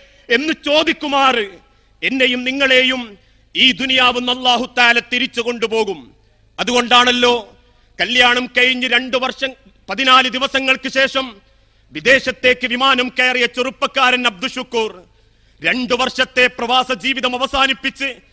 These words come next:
തനിക്ക് ജനിച്ച രണ്ടു വയസ്സുകാരനെ കാണാൻ സന്തോഷത്തോടെ കരിപ്പൂര് വിമാനത്താവളത്തിൽ, ഇടത്തിലിറങ്ങി വാഹനം പിടിച്ച് തിരക്ക് പിടിച്ച് കണ്ണൂരിലേക്ക് പോകുമ്പോ, വഴിവക്കത്തുള്ള മറ്റൊരു വാഹനത്തിലിടിച്ച്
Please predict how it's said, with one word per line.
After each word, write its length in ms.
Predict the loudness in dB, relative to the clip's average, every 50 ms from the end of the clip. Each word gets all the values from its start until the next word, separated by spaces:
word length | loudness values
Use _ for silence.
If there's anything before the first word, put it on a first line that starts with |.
| _ _ _ _ _ _ _ _ -4
തനിക്ക് 280 | -2 -2 -4 -4 -6 -4
ജനിച്ച 360 | -2 -2 -2 -2 -4 -2 0
രണ്ടു 320 | 0 2 0 0 -2 -2
വയസ്സുകാരനെ 680 | 2 4 4 2 2 0 -2 0 2 2 4 2 2 0 -2 0
കാണാൻ 420 | 0 0 0 0 -2 -4 -6 -12 -18 -20 _ _ _ _ _ _ _ _ _ -8 -4
സന്തോഷത്തോടെ 840 | -4 -4 -2 0 2 2 2 2 0 -4 -4 -2 -2 0 2 0 0 2
കരിപ്പൂര് 440 | 0 0 0 -2 -4 -6 -4 -2 -2
വിമാനത്താവളത്തിൽ, 1000 | -2 0 0 2 2 2 2 0 0 0 0 0 0 0 -2 -4 -4 -10 -12 -14 -14 _ _ _ _
ഇടത്തിലിറങ്ങി 800 | -12 -10 -10 -8 -4 -2 0 2 2 2 0 0 0 -2 -2 -2 -8 -18 _ _ _ _ _ _ _ _ _ _ _
വാഹനം 460 | 0 2 2 4 4 2 0 -2 -2 -2 -2
പിടിച്ച് 400 | -2 -2 -2 -2 -4 -6 -6 -6 -8 _ _ _ _ _ _ _ _ 0
തിരക്ക് 300 | 2 2 2 2 0 -2
പിടിച്ച് 360 | -2 0 -2 -4 -4 -6 -4
കണ്ണൂരിലേക്ക് 720 | -2 -2 -2 0 0 0 0 0 2 2 2 2 2 -2
പോകുമ്പോ, 640 | -2 0 0 0 0 -2 0 0 0 0 0 -4 -10 -20 _ _ _ _ _ _ _ _ _
വഴിവക്കത്തുള്ള 840 | -14 -4 0 0 2 2 0 -2 -2 -4 -4 -2 -2 -2 -2 0 0
മറ്റൊരു 340 | -2 -2 -4 0 0 0 0
വാഹനത്തിലിടിച്ച് 1000 | 2 2 2 2 2 2 0 -2 -2 -2 0 0 0 0 -4 -4 -4 -6 -6